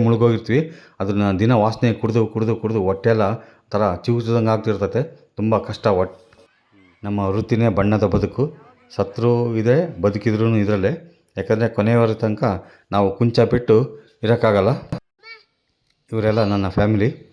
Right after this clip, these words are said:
ಯಾಕಂದರೆ ಇವ್ರು ಭಾಳ ತುಂಬ ಖುಷಿ ಪಡ್ತಿದ್ದಾರೆ. ಯಾಕಂದರೆ ನಾನು ಇಷ್ಟು ದಿವಸ ನಮ್ಮ ಚಿತ್ರದುರ್ಗದಲ್ಲಿ ನಾನು ಪೇಂಟಿಂಗ್ ಮಾಡಿದ್ದಿಲ್ಲ. ಯಾಕಂದರೆ ಹೊರ ರಾಜ್ಯದಲ್ಲಿ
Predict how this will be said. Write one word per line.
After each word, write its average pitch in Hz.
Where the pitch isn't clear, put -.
ಯಾಕಂದರೆ 110
ಇವ್ರು 95
ಭಾಳ 101
ತುಂಬ 107
ಖುಷಿ 107
ಪಡ್ತಿದ್ದಾರೆ. 104
ಯಾಕಂದರೆ 107
ನಾನು 98
ಇಷ್ಟು -
ದಿವಸ 107
ನಮ್ಮ 98
ಚಿತ್ರದುರ್ಗದಲ್ಲಿ 110
ನಾನು 104
ಪೇಂಟಿಂಗ್ 104
ಮಾಡಿದ್ದಿಲ್ಲ. 98
ಯಾಕಂದರೆ 98
ಹೊರ 98
ರಾಜ್ಯದಲ್ಲಿ 104